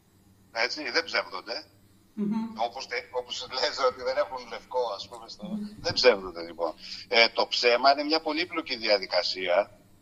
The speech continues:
Speaker 1: και ανάγκασε τον άνθρωπο να αναπτύξει τον εγκέφαλό του για να μπορέσει να το εξυπηρετήσει, να το βγάλει πέρα. Και, ε, μια σημαντική διαφορά που έχουμε από, από τα υπόλοιπα όντα είναι ο εγκεφαλός μας. Έτσι δεν είναι;
Speaker 2: Ναι,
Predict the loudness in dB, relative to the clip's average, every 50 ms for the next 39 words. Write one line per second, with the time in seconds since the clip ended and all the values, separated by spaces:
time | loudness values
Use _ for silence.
0 | -20 -20 -20 _ 0 4 4 6 8 8 6 6 6 2 -4 0 0 2 4 6
1 | 4 4 4 0 -2 -2 0 0 0 0 -2 -2 -4 -8 -12 -10 -8 -8 -8 -6
2 | -6 -6 -2 0 0 2 2 2 0 -2 -2 -4 -4 0 0 0 0 0 -2 -4
3 | -2 0 0 0 2 0 0 0 0 -2 -8 -18 -20 _ _ -6 -6 -6 -6 -4
4 | -2 -2 -2 0 0 -2 -2 0 0 0 0 0 6 8 8 8 8 6 4 6
5 | 6 6 4 2 -4 -12 _ _ _ _ -20 -20 -20 -20 -20 -20 -20 -20 _ _
6 | -20 -20 -20 -20 -20 _ -4 2 6 6 8 8 6 4 -2 -8 -16 -20 -20 -12
7 | -2 0 0 0 4 6 6 8 6 6 2 -6 -6 -6 -6 -8 -6 -6 -6 -4
8 | -2 -2 0 2 4 4 4 4 0 -4 -4 -2 0 2 2 4 2 2 2 4
9 | 6 6 6 6 6 6 6 6 6 6 4 4 4 4 2 4 6 6 6 6
10 | 4 4 2 2 0 -2 -2 0 0 2 2 0 -2 0 0 0 4 4 4 8
11 | 10 10 10 10 6 2 0 -4 -6 -6 -8 -8 -8 8 10 10 10 10 6 4
12 | 4 4 6 6 4 2 0 -4 -8 _ _ -10 -6 -4 -4 -2